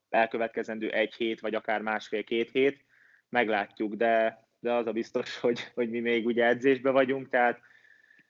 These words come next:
ö, ugyanúgy csináljuk a dolgunkat, mint hogyha hétről hétre jönnének a mérkőzések,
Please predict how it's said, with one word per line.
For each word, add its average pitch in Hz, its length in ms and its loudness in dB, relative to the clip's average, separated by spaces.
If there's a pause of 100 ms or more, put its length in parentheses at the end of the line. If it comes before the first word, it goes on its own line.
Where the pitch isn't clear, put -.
(160)
ö, 113 360 0 (380)
ugyanúgy 120 400 2
csináljuk 113 400 0
a 117 60 2
dolgunkat, 113 540 0
mint 113 180 -6
hogyha 110 640 0 (220)
hétről 123 420 0
hétre 117 300 0
jönnének 113 480 0
a 110 40 -4
mérkőzések, 131 1040 0